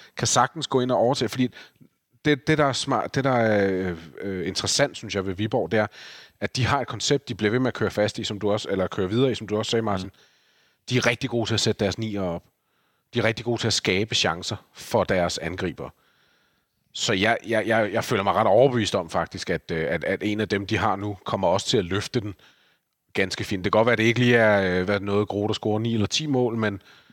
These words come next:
Speaker 1: men så er det måske, øh, syv, seks, syv, otte stykker, og så måske en enkelt eller to mere fordelt på nogle midtbanespillere. Noget i den dur.
Speaker 2: Ja, så er de, så er de, øh,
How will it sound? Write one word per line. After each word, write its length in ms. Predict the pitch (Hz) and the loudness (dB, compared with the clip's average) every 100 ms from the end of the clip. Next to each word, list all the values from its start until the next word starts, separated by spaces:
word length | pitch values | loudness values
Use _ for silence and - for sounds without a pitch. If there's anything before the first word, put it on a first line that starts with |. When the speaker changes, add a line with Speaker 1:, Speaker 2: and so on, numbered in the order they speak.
| _ - | _ -8
Speaker 1:
men 80 | |
så 100 | - | 0
er 40 | 113 | 0
det 100 | 107 | 2
måske, 400 | 104 - 104 98 | -2 0 2 2
øh, 480 | 92 87 85 87 85 | 2 2 0 -2 -4
syv, 380 | - 120 110 - | -2 -2 -2 -8
seks, 320 | - 123 107 | -2 -2 0
syv, 240 | - 117 107 | -2 -2 0
otte 220 | 117 127 | 0 0
stykker, 360 | - 113 107 113 | 0 0 2 0
og 120 | 98 | 0
så 160 | - 98 _ _ _ _ _ _ | -2 -4 _ _ _ _ _ _
måske 220 | - - | -8 0
en 80 | 107 | 2
enkelt 240 | 104 101 101 | 0 2 0
eller 120 | 92 | 0
to 180 | 117 95 | -2 -2
mere 180 | 98 | -4
fordelt 280 | 95 98 92 | -2 -4 -4
på 80 | - | -6
nogle 160 | 92 92 | -6 -6
midtbanespillere. 580 | 85 90 82 76 67 - _ | -6 -8 -8 -10 -12 -14 _
Noget 220 | 113 107 | -2 0
i 20 | |
den 80 | 92 | -2
dur. 220 | 82 - _ _ _ _ - | -4 -12 _ _ _ _ -16
Speaker 2:
Ja, 160 | 80 | -12
så 140 | - 92 | -6 -4
er 40 | |
de, 340 | 101 98 85 - | -4 -6 -6 -6
så 160 | - 104 | -4 -4
er 20 | |
de, 180 | 107 98 | -2 -2
øh, 180 | 85 | -4